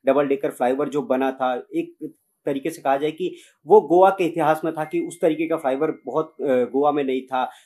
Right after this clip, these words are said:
उसका जिस तरीके से आपने फिल्म फेस्टिवल को लगातार सक्सेस कर रहे, उसके पीछे की क्या मंशा है और इस बार क्या खास होगा गोवा के लिए?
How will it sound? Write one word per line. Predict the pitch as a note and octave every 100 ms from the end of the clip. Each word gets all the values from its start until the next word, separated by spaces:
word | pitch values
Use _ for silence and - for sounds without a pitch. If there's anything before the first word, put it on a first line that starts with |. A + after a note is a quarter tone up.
| -
उसका | C#3+ F3+
जिस | D#3+ D3 D#3+
तरीके | D3 D#3
से | E3
आपने | C#3+ D#3
फिल्म | D3+ - D#3+ E3+
फेस्टिवल | E3+ C#3+ - D#3 D#3+
को | E3 D#3+ -
लगातार | C#3 C#3+ C#3+ E3+ E3+ -
सक्सेस | - D3 - D#3+ D#3+
कर | D3 C3+
रहे, | C#3+ - _ _ _ F#3+
उसके | F3 B3+ A3
पीछे | F#3+ F#3+ F#3
की | E3+
क्या | D#3+
मंशा | D3+ C#3+ C#3+ D3+
है | E3
और | F#3 F#3
इस | D3
बार | F#3 F3+
क्या | E3
खास | D#3 - C#3+ -
होगा | C3+ C#3+
गोवा | C3 C3 A#2+
के | A#2
लिए? | G#2+ A2